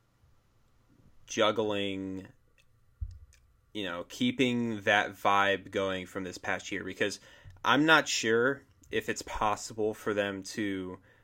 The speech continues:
replicate what happened last year, right? Like, I don't think, or I don't know, like, 'cause it was just a special thing that happened,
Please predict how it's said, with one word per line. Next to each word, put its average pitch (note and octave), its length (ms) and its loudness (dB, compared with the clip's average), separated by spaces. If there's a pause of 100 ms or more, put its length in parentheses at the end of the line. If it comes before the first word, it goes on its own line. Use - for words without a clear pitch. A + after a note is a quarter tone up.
(280)
replicate A#2 520 0
what G2+ 140 0
happened G2 360 -2
last - 300 -10
year, - 240 -10 (460)
right? G#2 380 2
Like, F#2+ 300 -4
I A2+ 140 6
don't C3 300 2
think, A2 580 -2 (760)
or G#2+ 80 2
I B2 80 8
don't C#3 280 4
know, G#2 380 -2 (180)
like, - 340 -4
'cause A2 280 -2 (280)
it B2+ 120 -2
was B2 160 -2
just C#3+ 200 -2
a D3 60 -2
special G#2+ 880 0 (1040)
thing G#2 480 0
that F2 120 -6
happened, - 580 0